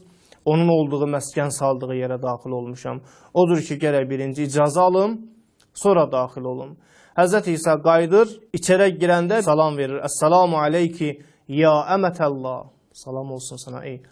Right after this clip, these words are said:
Allah bəndəsi." Qadın, o xanım cavabında buyurur, "Və aleykəssalam ya ruhallah." İsa əleyhissalam bu cavabı eşidəndə təəccüb eləyir. Deyir, "Məgər sən görürsən, xanım?" "Bəs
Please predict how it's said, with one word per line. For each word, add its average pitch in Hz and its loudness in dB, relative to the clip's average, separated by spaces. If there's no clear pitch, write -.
Allah 135 0
bəndəsi." 120 -12
Qadın, 180 2
o 156 -10
xanım 156 -4
cavabında 139 -2
buyurur, 135 -6
"Və 139 0
aleykəssalam 156 0
ya 139 2
ruhallah." 131 -4
İsa 220 4
əleyhissalam 202 0
bu 190 -4
cavabı 180 4
eşidəndə 175 -4
təəccüb 143 -6
eləyir. 117 -12
Deyir, 139 0
"Məgər 151 0
sən 151 -2
görürsən, 165 0
xanım?" - -10
"Bəs 127 -12